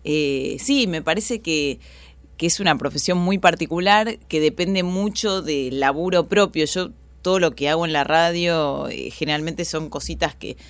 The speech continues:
que me armo en mi casa, que dependen mucho de, de tu producción personal. Y me parece que, que el escenario te da como una cancha muy importante y muy buena, que en los medios de comunicación son re necesarias.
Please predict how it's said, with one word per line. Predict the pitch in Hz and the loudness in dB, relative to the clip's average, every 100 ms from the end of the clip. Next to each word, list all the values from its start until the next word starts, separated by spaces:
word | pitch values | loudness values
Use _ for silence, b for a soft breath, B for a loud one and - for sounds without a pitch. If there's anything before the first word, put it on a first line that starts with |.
| B B | B B
que | - 151 | -2 -2
me | 147 | 2
armo | 156 165 170 165 151 | 4 4 4 0 -2
en | 139 | -2
mi | 135 | -6
casa, | 113 175 170 165 - 156 156 - | 2 6 6 4 -2 -2 -2 -2
que | 165 | 2
dependen | 165 202 220 214 | 2 4 2 2
mucho | 202 226 226 226 | 2 0 0 -2
de, | - 160 | 0 -2
de | - 151 | -2 -6
tu | 143 160 | -4 -6
producción | - 156 147 - 185 | -2 -2 -2 -2 -2
personal. | 175 170 175 165 139 B B B B | -2 -2 0 0 -2 B B B B
Y | 160 | -2
me | 160 | 2
parece | 170 202 226 | 2 0 -2
que, | 214 104 | -4 -6
que | - | -4
el | 151 | -2
escenario | 151 175 180 202 208 | -2 -2 -2 0 0
te | 196 156 | 0 0
da | 165 | 0
como | 175 175 | -2 -4
una | 185 190 | -4 -2
cancha | 196 202 185 147 | -2 -2 -2 -4
muy | 160 196 208 | -2 -2 0
importante | 208 180 170 196 190 180 160 | -2 -2 0 0 0 0 -2
y | |
muy | 156 175 190 | -2 0 2
buena, | 190 190 175 190 233 196 - | 2 2 2 0 -2 -6 -4
que | 147 147 | 0 0
en | |
los | 147 151 | 0 -2
medios | 190 214 | -2 0
de | |
comunicación | 175 160 151 151 - 208 226 220 175 | -2 -4 -4 -6 -4 -2 0 0 -2
son | - 170 | -4 -4
re | 156 185 | -2 -2
necesarias. | 190 147 - 202 160 131 120 | 0 -2 4 4 4 0 -6